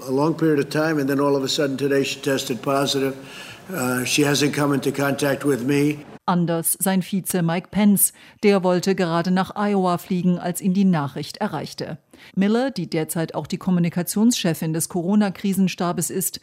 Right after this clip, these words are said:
Speaker 2: hatte Pence zuletzt am Donnerstag bei einem Termin in Virginia begleitet.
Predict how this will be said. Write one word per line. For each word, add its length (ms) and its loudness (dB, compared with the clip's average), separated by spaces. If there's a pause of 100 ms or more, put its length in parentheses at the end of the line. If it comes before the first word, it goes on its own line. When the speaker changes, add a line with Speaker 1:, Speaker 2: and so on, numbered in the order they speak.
(260)
Speaker 2:
hatte 220 -2
Pence 380 2
zuletzt 440 -2
am 140 6
Donnerstag 720 0
bei 80 -2
einem 240 -2
Termin 440 2
in 180 -2
Virginia 420 2
begleitet. 680 -10